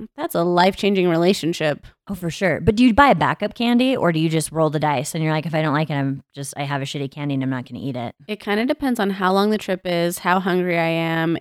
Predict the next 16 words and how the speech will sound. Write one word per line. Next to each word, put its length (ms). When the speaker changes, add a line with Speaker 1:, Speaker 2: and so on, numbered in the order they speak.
Speaker 1:
and 380
if 200
I'm 140
sharing 300
with 120
Joe 180
or 120
not. 260
Speaker 2:
Those 100
are 100
all 120
very 380
valid. 540
Speaker 1:
<laughs> 960
Speaker 2:
Sharing 400
especially. 640